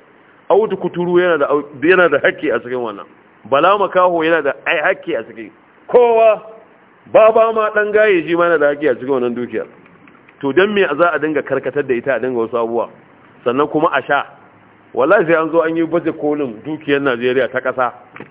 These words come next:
An da, an ga kowa me ya kamata ya masa. Wanda ya kwasa to sai ya dawo da wannan haƙƙi. Ka ji an ce akuya mara ƙaho sai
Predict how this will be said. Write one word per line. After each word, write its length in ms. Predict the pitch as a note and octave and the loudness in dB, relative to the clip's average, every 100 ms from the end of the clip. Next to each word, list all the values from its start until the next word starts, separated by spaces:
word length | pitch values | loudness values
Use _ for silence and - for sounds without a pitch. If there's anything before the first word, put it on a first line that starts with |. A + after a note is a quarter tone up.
| - _ _ - | -20 _ _ -4
An 220 | C#3+ D#3 | -4 0
da, 160 | D#3 E3 | 2 2
an 200 | D#3+ E3+ | 2 -2
ga 100 | E3 | -2
kowa 360 | D#3+ E3 E3+ E3+ | 0 2 4 4
me 120 | D3+ | 2
ya 60 | D3 | 0
kamata 320 | D3 C3+ C3+ C3 | 0 0 0 -2
ya 80 | A#2 | -4
masa. 240 | A#2+ A2+ - - _ _ _ | -4 -6 -8 -18 _ _ _
Wanda 380 | G2+ A#2+ E3+ F#3 | 0 2 4 4
ya 80 | F3 | 2
kwasa 360 | E3+ D3+ B2+ B2 | 2 0 0 -4
to 140 | D3 A#2+ | -4 -6
sai 80 | D3 | -4
ya 100 | D3 | 0
dawo 160 | D3+ D3+ | 0 0
da 60 | |
wannan 280 | B2+ C3 B2 | 0 0 -2
haƙƙi. 220 | G#2+ - - - _ _ _ _ - | -6 -10 -18 -20 _ _ _ _ -2
Ka 240 | D#3 F3+ | 4 4
ji 100 | F#3 | 4
an 200 | F#3 G3 | 0 -2
ce 160 | G3+ G3 - | 2 2 4
akuya 480 | D3+ - F3 F3+ D3 - - - - _ _ _ - | 0 2 2 2 0 -6 -20 -20 -20 _ _ _ -18
mara 380 | G#2 D3 F#3+ F3+ | -6 0 2 2
ƙaho 520 | F3 C#3 D3+ D#3+ D#3 - - - _ _ _ - | 2 2 2 2 0 -4 -20 -20 _ _ _ -2
sai 120 | F3 | 0